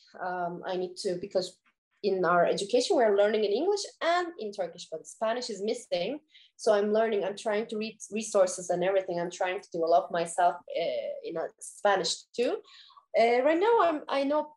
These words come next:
plenty of things. I can say that, yes, I can do it in Spanish, but I prefer to do it in English. I perfect-, I'm perfectly fine if, um, like, uh, the person in front of me speaks in Spanish because I understand everything.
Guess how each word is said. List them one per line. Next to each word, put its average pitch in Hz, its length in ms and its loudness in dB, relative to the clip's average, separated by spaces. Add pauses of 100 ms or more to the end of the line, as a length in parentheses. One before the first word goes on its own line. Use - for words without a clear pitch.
plenty 254 640 -2 (100)
of - 120 -14
things. - 260 -12
I 170 100 0
can 190 200 -4
say 196 280 2
that, 185 280 2
yes, 196 200 4
I 170 140 -2
can 254 380 0
do 165 160 -6
it - 140 -10 (160)
in 156 140 -12
Spanish, 190 540 -4 (420)
but 294 160 8
I 302 100 4 (120)
prefer 302 540 -2
to 262 100 -10
do 220 140 -2
it 208 160 -4
in 180 120 -8
English. 165 440 -10 (100)
I 269 160 2 (260)
perfect-, 440 540 0
I'm 311 160 -2
perfectly 392 480 -2
fine 320 340 2
if, - 60 -12 (520)
um, 196 260 -10 (720)
like, 196 260 2 (500)
uh, 170 160 2
the 226 60 -6
person 214 640 0
in 202 140 -4
front 208 220 2
of 196 100 -4
me 202 140 2
speaks - 400 -6
in 202 100 0
Spanish 277 400 0
because 233 240 2
I 208 140 6
understand 214 540 0
everything. 262 520 -2